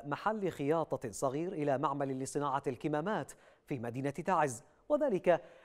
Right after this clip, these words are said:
لتوفير حاجة أهالي المدينة من الكمامات الواقية من فيروس كورونا بعد إعلان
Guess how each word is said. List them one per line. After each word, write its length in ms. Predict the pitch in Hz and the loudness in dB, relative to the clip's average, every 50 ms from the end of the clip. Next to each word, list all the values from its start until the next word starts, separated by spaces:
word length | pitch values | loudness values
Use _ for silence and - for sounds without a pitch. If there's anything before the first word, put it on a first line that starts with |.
| - - | -20 -20
لتوفير 520 | - - - 151 147 - - 160 143 143 | -18 -6 -2 -2 -2 0 0 0 0 0
حاجة 300 | 131 - 160 143 123 143 - 156 | 0 0 -2 0 -2 -4 -6 -4
أهالي 320 | 127 139 147 156 147 139 | -4 -2 -2 0 0 0
المدينة 380 | 131 139 139 131 147 143 139 135 | 0 -2 -2 0 0 0 0 0
من 140 | 135 135 | 0 0
الكمامات 540 | 135 127 - - 143 139 135 143 165 160 - | -2 -2 -2 -2 -2 -2 0 -2 -2 -4 -4
الواقية 480 | 143 135 147 170 170 - 160 147 143 180 | -2 0 2 0 0 0 0 0 0 0
من 160 | 214 190 143 | -2 -4 -2
فيروس 300 | 139 139 131 139 127 - | -2 -2 -2 -2 -6 -2
كورونا 360 | - 170 202 190 156 160 151 - - - - - - | 0 0 0 2 0 -2 -4 -4 -10 -20 -20 -10 4
بعد 240 | 143 143 120 131 139 | 4 4 4 4 -2
إعلان 640 | 143 - 160 147 120 131 147 165 175 160 151 156 | -2 2 2 2 2 2 0 0 -2 -2 -4 -4